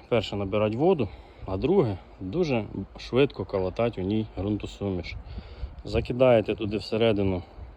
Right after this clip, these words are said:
скільки там вам треба всього. Я кидаю, наприклад, я не пам'ятаю, скільки сюди влізло, так на око кидав, щоб половина, там,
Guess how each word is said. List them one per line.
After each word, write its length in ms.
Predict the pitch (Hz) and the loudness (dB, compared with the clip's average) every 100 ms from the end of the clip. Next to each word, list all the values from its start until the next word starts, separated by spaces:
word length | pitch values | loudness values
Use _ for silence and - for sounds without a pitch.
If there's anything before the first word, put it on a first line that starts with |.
| - - - - - - - | -18 -18 -16 -8 0 0 -2
скільки 340 | - 107 110 | -10 -4 -4
там 220 | - 101 | 0 0
вам 140 | 98 92 | 0 0
треба 300 | 117 120 104 | 2 2 2
всього. 520 | - - 117 160 156 - | -2 0 4 4 4 -4
Я 220 | - 107 98 | -2 0 0
кидаю, 400 | 101 104 98 95 | 0 4 4 4
наприклад, 520 | 90 101 92 92 - - | 0 -2 -2 -4 -6 -4
я 120 | 131 | 0
не 100 | 120 | 2
пам'ятаю, 320 | 117 120 107 | 2 2 2
скільки 220 | - 107 | 2 0
сюди 220 | - 101 101 | -4 -4 -2
влізло, 400 | 120 170 110 - - - | 0 2 0 -2 -8 -12
так 200 | - 92 | -10 -4
на 80 | 104 | 0
око 280 | 110 92 90 | 2 2 -2
кидав, 300 | 98 127 113 | -2 -2 -2
щоб 120 | - | -4
половина, 500 | - 101 104 98 82 - - - - - - | -4 0 2 2 -2 -8 -18 -18 -18 -18 -10
там, 240 | - 98 | -2 0